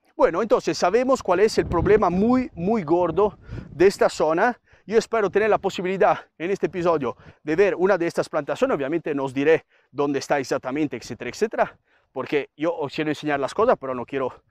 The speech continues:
obviamente, que nadie se ponga en problemas. Y yo no soy la persona adecuada para enseñar o hacer el chivato y decir dónde están las cosas. Esto lo hace la policía, la Guardia Civil,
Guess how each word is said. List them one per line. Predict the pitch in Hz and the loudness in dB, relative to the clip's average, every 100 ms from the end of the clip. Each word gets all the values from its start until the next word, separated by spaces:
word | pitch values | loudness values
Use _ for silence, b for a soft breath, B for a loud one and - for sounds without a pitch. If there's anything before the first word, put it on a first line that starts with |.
| B B | B B
obviamente, | 131 131 151 147 | -6 -2 -2 -4
que | 135 131 | -6 -6
nadie | 135 139 143 139 - _ b b b _ | -4 -2 -4 -4 -8 _ b b b _
se | 147 | -6
ponga | 147 160 | -2 -2
en | 147 | -2
problemas. | 139 143 139 117 113 - | -2 -2 -2 -2 -4 -6
Y | - 156 | -10 -6
yo | 165 | -4
no | 165 | -4
soy | - | -4
la | 151 | -2
persona | - 131 - 139 139 - - B B - | -4 -8 -6 -4 -2 -6 -12 B B -10
adecuada | 135 131 131 135 151 | -8 -6 -4 -2 -2
para | - 120 131 131 - _ | -4 -2 -2 -4 -10 _
enseñar | 160 170 190 165 160 165 190 - - | -4 -2 0 0 2 2 0 -4 -10
o | 147 | -4
hacer | 151 - 165 | -2 0 -2
el | 160 | -2
chivato | - 156 151 160 | -4 0 0 0
y | 160 | -2
decir | 143 156 | -6 -4
dónde | 143 135 | -4 -4
están | 127 135 | -2 -2
las | 131 | -2
cosas. | - 117 104 | -6 -8 -8
Esto | 131 180 | -8 -8
lo | 143 | -6
hace | 127 - 156 - - | -6 -4 -8 -8 -12
la | 117 | -10
policía, | 120 123 - | -8 -6 -2
la | 135 | -2
Guardia | 120 147 | -2 -4
Civil, | 175 165 143 | -4 -4 -6